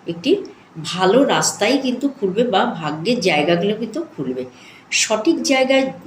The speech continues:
যদি আপনি সঠিক সময় ব্যয় করেন, সেক্ষেত্রে কিন্তু, আহ, সঠিক জিনিসই আপনার জন্য অপেক্ষা করবে, তাই না? আচ্ছা, আজকে বলবো,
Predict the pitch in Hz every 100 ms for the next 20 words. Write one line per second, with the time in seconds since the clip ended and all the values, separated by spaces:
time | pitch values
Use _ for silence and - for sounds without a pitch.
0 | 202 240 240 240 214 214 226 220 - 185
1 | 180 285 - - 202 190 190 175 175 175
2 | 175 269 311 - 170 175 175 175 175 175
3 | 175 359 - - - - - - 165 156
4 | 147 143 135 143 - 220 254 247 196 226
5 | 254 359 294 - 170 175 185 196 185 147
6 | - 135 135 135 139 180 311 294 - -
7 | - - - - - - - - - 196
8 | 214 - - 320 302 311 202